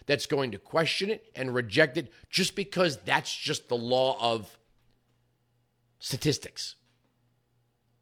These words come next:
And as long as they can promote that you're a bad person if you don't do exactly as the Democrats say, the more they don't have to dis-, discuss Joe Biden's failures.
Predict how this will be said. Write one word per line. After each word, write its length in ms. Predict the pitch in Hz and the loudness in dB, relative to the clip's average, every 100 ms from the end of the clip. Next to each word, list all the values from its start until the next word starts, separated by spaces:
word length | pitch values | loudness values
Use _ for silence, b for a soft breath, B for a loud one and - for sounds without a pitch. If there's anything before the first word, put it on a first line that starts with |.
| _ _ | _ _
And 140 | 160 185 | 6 6
as 100 | 139 | 6
long 440 | 127 170 247 285 | 6 10 10 10
as 140 | 247 160 | 6 6
they 120 | 202 | 6
can 220 | 202 190 | 6 -2
promote 680 | - 175 156 156 120 - - _ _ _ _ _ _ _ _ _ _ _ | 0 2 8 8 6 0 -18 _ _ _ _ _ _ _ _ _ _ _
that 120 | 135 110 | -6 -2
you're 320 | 120 147 208 | 2 4 4
a 60 | |
bad 420 | 151 147 160 170 - | 4 4 4 4 0
person 480 | 175 180 - - - | -4 -2 -4 -8 -8
if 120 | 110 | -8
you 100 | 120 | -8
don't 440 | 95 139 147 120 | 2 2 2 -2
do 120 | 160 147 | -2 -2
exactly 680 | 101 92 127 120 - 151 | -2 2 6 6 4 -2
as 100 | 151 | 0
the 80 | 139 | 2
Democrats 640 | 123 135 131 - 127 113 - | 2 2 0 0 0 0 -2
say, 400 | - 131 82 - _ _ _ _ _ | 0 0 0 -12 _ _ _ _ _
the 120 | 139 | 0
more 200 | 156 208 | 4 6
they 100 | 208 | 6
don't 120 | 190 160 | 4 2
have 220 | 165 165 | 0 -2
to 60 | |
dis-, 300 | 147 131 - - | -6 -8 -8 -8
discuss 460 | 147 139 - 156 - | -4 -2 2 0 2
Joe 180 | 156 139 | 0 4
Biden's 380 | 135 135 127 | 6 6 2
failures. 540 | - 226 233 - - | 2 2 0 -4 -16